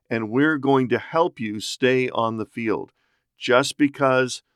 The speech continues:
something has happened on the field that's made you upset or stressed, we can help you work through that and get to the other side of long-term ministry effectiveness and faithfulness.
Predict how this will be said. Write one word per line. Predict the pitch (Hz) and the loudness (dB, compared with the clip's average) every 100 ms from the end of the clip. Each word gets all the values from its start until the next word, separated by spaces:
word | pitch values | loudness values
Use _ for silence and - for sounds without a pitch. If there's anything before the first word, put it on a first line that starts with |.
| _ - | _ -10
something | - 127 127 135 | 0 0 0 -2
has | 120 - | -2 0
happened | 131 127 127 120 | 2 2 2 -2
on | 117 | -4
the | 110 | -6
field | 127 120 113 | -4 -4 -4
that's | 107 - | -6 -4
made | 113 104 | -6 -2
you | 101 | -2
upset | 90 - - 143 143 143 _ _ _ - | -2 -4 0 2 2 0 _ _ _ -6
or | 82 | -6
stressed, | - - 131 131 131 - - _ _ _ _ | -6 -6 2 2 2 -6 -14 _ _ _ _
we | 101 131 | 0 0
can | 143 139 | 2 0
help | 135 135 139 | 0 0 -2
you | 139 | -2
work | 127 120 - | 2 0 0
through | - - 127 143 143 | -16 -6 2 4 6
that | 120 107 104 - | 6 6 2 0
and | 101 95 | -6 0
get | 127 | -2
to | 127 131 | 0 -2
the | 127 | 2
other | 113 107 | 0 0
side | 101 - 120 110 101 95 - _ _ - | -2 2 4 4 2 0 -6 _ _ -2
of | 104 95 | 0 0
long-term | 98 104 120 127 127 127 - 113 107 104 104 - | -2 0 2 2 0 -8 -6 -4 -2 -2 -6 -8
ministry | 107 110 110 - 110 104 - | -8 -6 -6 -6 -4 -4 -4
effectiveness | 90 - 113 - 98 95 95 - | -6 0 0 0 -6 -4 -6 -6
and | 85 | -8
faithfulness. | - 101 - 90 80 - | -4 -4 -4 -12 -12 -18